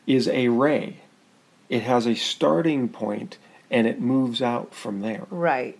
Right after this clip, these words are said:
Speaker 2: But think about it, though. Then you're missing the other half.
Speaker 1: Exactly.
Speaker 2: Yeah.
Speaker 1: So you're coming to, so to come at life like you are some kind of all-knowing creature, and that
Speaker 2: Right.
Speaker 1: you, what you think is true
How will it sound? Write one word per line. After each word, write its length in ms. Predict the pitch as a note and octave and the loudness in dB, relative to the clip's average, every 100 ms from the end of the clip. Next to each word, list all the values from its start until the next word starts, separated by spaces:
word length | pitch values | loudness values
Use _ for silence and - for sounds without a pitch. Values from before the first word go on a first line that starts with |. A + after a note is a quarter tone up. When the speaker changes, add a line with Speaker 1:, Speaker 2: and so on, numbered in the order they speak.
| G3 | 2
Speaker 2:
But 400 | G3 G#3+ - - | 6 6 4 -6
think 260 | B3+ B3 | -6 -4
about 320 | A#3 F3+ D#3 D#3 | -2 2 0 -2
it, 120 | - | -6
though. 100 | D#3 | -4
Then 160 | D#3+ | -2
you're 100 | E3 | -4
missing 420 | D#3+ E3+ E3+ D#3+ D3+ | -4 -6 -6 -10 -6
the 120 | D3 | -6
other 160 | C3+ | -6
half. 360 | C#3+ G3+ F#3 C#3+ | -6 -8 -6 4
Speaker 1:
Exactly. 1000 | E3 D3 C3 D#3 E3+ F3+ D#3+ A#2 - - - - | 6 6 2 4 4 2 -2 -4 -4 -10 -18 -18
Speaker 2:
Yeah. 180 | - - F#3+ - _ - | -16 -14 -16 -18 _ -10
Speaker 1:
So 280 | - E3+ D3 | 4 6 8
you're 320 | C3+ F#3+ G#3 | 6 6 6
coming 600 | - F#3+ F3 E3+ - - - _ _ | 2 2 2 0 -6 -12 -20 _ _
to, 140 | - D3+ | -6 -4
so 220 | - D3+ | 0 0
to 80 | C#3 | 0
come 360 | - F3 F3+ | 0 2 4
at 340 | - C#3 C#3 C3+ | 2 0 -2 -2
life 600 | B2 C3+ A2+ G2 - - _ _ _ _ _ _ _ _ _ _ _ _ | 0 0 -2 -6 -16 -20 _ _ _ _ _ _ _ _ _ _ _ _
like 320 | - C3+ C3 D3 | 2 2 4 2
you 160 | D3+ | 2
are 100 | D3+ | 4
some 280 | D3+ D3+ C#3+ | 4 4 0
kind 260 | - D3+ C3+ | 0 0 0
of 80 | |
all-knowing 640 | A2+ B2+ C3+ C3+ C3 A#2+ A2 | 0 2 4 4 2 0 -2
creature, 640 | - D3 C#3 A#2+ G#2 F#2 | 0 0 0 -6 -8 -8
and 140 | - G3+ | 0 4
that 260 | F#3+ - | 4 2
Speaker 2:
Right. 80 | C#3 | 0
Speaker 1:
you, 200 | A#2 C3+ | -4 -6
what 300 | C3 C3+ - | -2 -2 0
you 200 | C#3+ F3+ | 0 0
think 340 | F3 F3 D3+ C3 | 0 0 0 -2
is 180 | G#2+ - | -6 -6
true 600 | - E3 D#3 A2 - | -4 -2 -2 -2 -8